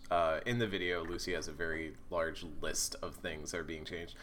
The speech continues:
Some of them are fairly obvious, uh, that we've already mentioned. The Mako, uh, is getting an overhaul. There are obviously visual improvements that are happening. Uh, but there are some gameplay side stuff that seems interesting. Um, one notable one is, like,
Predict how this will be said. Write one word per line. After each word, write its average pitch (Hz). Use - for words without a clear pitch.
Some 220
of 214
them 196
are 151
fairly 117
obvious, 95
uh, 95
that 92
we've 95
already 95
mentioned. 87
The -
Mako, 98
uh, 95
is 87
getting 87
an 82
overhaul. 117
There 95
are 90
obviously 87
visual 113
improvements 107
that 104
are 95
happening. 92
Uh, 101
but 107
there 131
are 185
some 131
gameplay 107
side 120
stuff -
that 107
seems 117
interesting. 127
Um, 95
one 120
notable 104
one 98
is, 90
like, 87